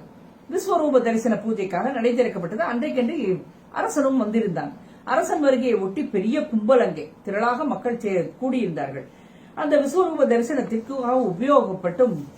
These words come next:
படுத்தப்படும் பொன்வட்டிலை காணவில்லை. இது அரசன் கைங்கரியமாக, கைங்கரியத்துக்காக,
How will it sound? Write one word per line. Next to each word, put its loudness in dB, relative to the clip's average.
படுத்தப்படும் -2
பொன்வட்டிலை 2
காணவில்லை. 2
இது 4
அரசன் 0
கைங்கரியமாக, 2
கைங்கரியத்துக்காக, 0